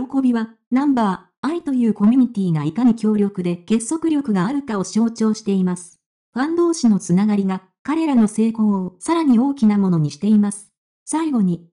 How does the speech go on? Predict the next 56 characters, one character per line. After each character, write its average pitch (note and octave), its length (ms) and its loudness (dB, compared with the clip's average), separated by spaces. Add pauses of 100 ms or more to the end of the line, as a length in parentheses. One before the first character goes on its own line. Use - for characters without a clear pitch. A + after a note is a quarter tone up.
こ A3 140 0
れ C#4 100 0
か D#4+ 140 -4
ら D#4+ 100 -4
も C4 100 -2
ゴ C#4 200 -2
ー - 20 -6
ト C4 100 -2
の G3 140 2
活 F#3+ 240 -10
躍 B3+ 240 -2
に A3+ 120 4
期 A3+ 140 -18
待 G#3+ 180 2
し、 - 400 -10 (160)
フ C#4 80 -4
ァ D4+ 40 0
ン D#4+ 100 0
の B3 100 4
皆 A3 200 4
さ B3+ 160 -4
ん G#3+ 100 2
が E3+ 120 -2
共 A#3 240 2
に C4 100 4
歩 B3+ 260 2
ん C#4 80 4
で A#3 100 2
い G3 100 0
く - 100 -6
未 F#3+ 140 2
来 G3 160 0
に D3+ 260 -2
ワ C4 140 -2
ク C#4 100 -4
ワ C4+ 140 -2
ク C4 80 -14
さ G#3+ 160 -4
せ G#3 100 -2
ら G3 140 -2
れ F#3+ 100 -2
る F#3 80 0
こ F3+ 140 -8
と E3+ 120 -4
で E3 120 -4
し E3 160 -8
ょ D3+ 140 -4
う。 C#3 140 -14 (240)
こ G#3+ 140 0
れ C#4+ 100 0
か E4 120 -4
ら E4 100 0
も C#4 120 4
ナ A#3+ 160 4
ン A#3+ 60 4
バ E3+ 340 -2